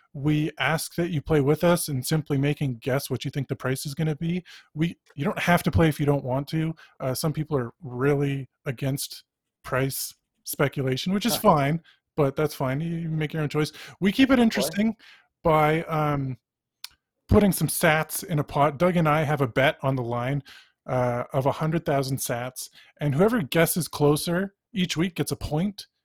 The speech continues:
Speaker 1: Whoever has the most points at the end of our season, which is ending soon, gets a sat of pots. It starts at a hundred thousand sats.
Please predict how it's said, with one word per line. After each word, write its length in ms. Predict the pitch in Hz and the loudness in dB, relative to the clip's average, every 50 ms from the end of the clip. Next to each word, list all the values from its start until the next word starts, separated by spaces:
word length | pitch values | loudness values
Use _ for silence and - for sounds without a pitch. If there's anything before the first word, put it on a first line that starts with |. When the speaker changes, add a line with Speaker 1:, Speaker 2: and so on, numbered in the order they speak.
| _ _ _ _ | _ _ _ _
Speaker 1:
Whoever 220 | - 180 190 196 190 | 0 2 2 4 4
has 140 | 185 170 - | 4 4 2
the 60 | 170 | 2
most 280 | 160 165 156 - - - | 2 2 2 0 -2 -2
points 320 | - 151 151 165 160 - | 0 0 0 0 0 -2
at 100 | 147 - | -4 -4
the 100 | - 143 | -4 -4
end 100 | 147 147 | -2 0
of 60 | 135 131 | 0 0
our 120 | 120 117 | 0 -2
season, 600 | 110 - - 170 160 170 165 143 165 165 170 165 - _ | -4 -4 -4 -2 -2 -2 0 0 -2 -2 -4 -4 -8 _
which 180 | 143 131 - 139 | -8 -8 -6 -6
is 240 | 127 - - - _ - | -8 -8 -12 -14 _ -4
ending 260 | 165 202 240 233 214 | -4 -2 -2 -4 -4
soon, 400 | - - 233 220 196 180 175 165 - _ - - - _ _ | -4 -4 -2 -2 0 -2 -2 -4 -8 _ -20 -20 -20 _ _
gets 160 | - 175 - 170 | -4 -4 -2 -2
a 40 | |
sat 220 | - - 175 156 147 | 0 2 2 2 2
of 80 | 135 - | 0 0
pots. 320 | - 143 143 143 - - - - - - _ | 2 2 2 2 0 -4 -12 -16 -20 -12 _
It 120 | 151 - | -8 -6
starts 260 | - - 208 208 - - | 0 2 4 4 4 4
at 60 | 190 156 | 2 2
a 40 | |
hundred 260 | - - 202 190 196 - | 4 2 2 2 2 2
thousand 300 | 202 185 175 156 170 143 | 4 4 4 2 0 0
sats. 420 | - 165 156 156 165 160 - | 0 0 2 2 0 0 -2